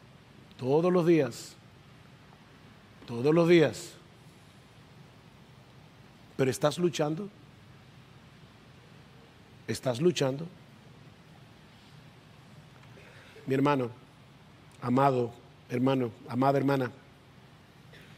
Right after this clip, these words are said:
no te quedes lamentando tu mediocridad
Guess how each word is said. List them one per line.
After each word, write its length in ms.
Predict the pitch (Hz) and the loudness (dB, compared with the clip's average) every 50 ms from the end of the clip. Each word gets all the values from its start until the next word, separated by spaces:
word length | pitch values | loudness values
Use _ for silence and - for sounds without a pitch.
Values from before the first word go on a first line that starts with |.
| - - - - - - - - - - - - - - - - - - - - - - - - - - - - - | -20 -20 -20 -20 -20 -20 -20 -20 -20 -20 -20 -20 -20 -20 -20 -20 -20 -20 -20 -20 -20 -20 -20 -20 -20 -20 -20 -10 -4
no 160 | 151 170 202 - | 0 0 0 0
te 100 | 170 120 | 0 0
quedes 300 | - 143 139 139 - 139 | 2 2 2 2 0 0
lamentando 600 | 139 131 135 139 135 117 - 123 147 143 139 135 | 0 0 0 0 -2 0 0 0 0 0 -2 -2
tu 140 | - 147 | -2 0
mediocridad 720 | 139 139 123 131 139 123 - - 131 123 110 131 123 120 | 0 0 2 2 0 -2 0 0 -2 0 0 0 0 -2